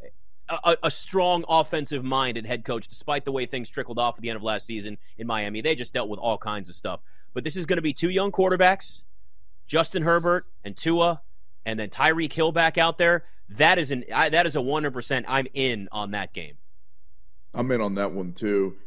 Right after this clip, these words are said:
Speaker 2: And I think both those teams have an outside shot to make some noise in the A F C. I never wanna say they're gonna get to the A F C Championship game because it feels like half of that is already taken up with the Chiefs.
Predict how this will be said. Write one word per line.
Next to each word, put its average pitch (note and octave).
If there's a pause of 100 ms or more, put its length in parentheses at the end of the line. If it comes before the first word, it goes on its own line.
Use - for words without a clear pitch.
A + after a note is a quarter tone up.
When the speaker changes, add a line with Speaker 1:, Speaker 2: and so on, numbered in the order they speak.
(200)
Speaker 2:
And A#2+
I A#2+
think A#2
both A#2+
those A2
teams G#2+
have G#2+
an G2+
outside G2+
shot G2+
to G#2
make G2+
some G2
noise F#2+
in G#2
the G2
A G2
F F2
C. G2+ (180)
I C3+
never F3+
wanna F3
say C#3
they're C3
gonna A#2
get G#2+
to -
the A2
A -
F G#2+
C A#2
Championship G#2
game G#2
because G2
it F2+
feels A#2
like A2+
half A#2+
of G#2+
that G2+
is F#2+
already G2+
taken G#2
up G2
with G#2+
the F2
Chiefs. G#2+